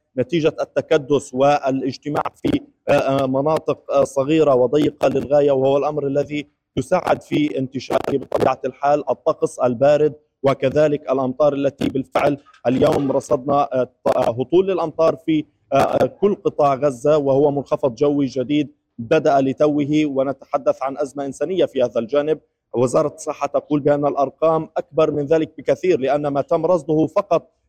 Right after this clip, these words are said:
داخل مراكز الإيواء، يعني نتحدث عن المدارس، عن،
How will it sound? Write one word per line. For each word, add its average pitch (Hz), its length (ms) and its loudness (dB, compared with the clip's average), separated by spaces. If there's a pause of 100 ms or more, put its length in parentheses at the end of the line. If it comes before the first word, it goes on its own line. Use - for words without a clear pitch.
داخل 180 380 0
مراكز 156 400 0
الإيواء، 143 380 2
يعني 156 300 -2
نتحدث 151 480 -4
عن 147 200 -4
المدارس، 143 640 0
عن، 143 280 -4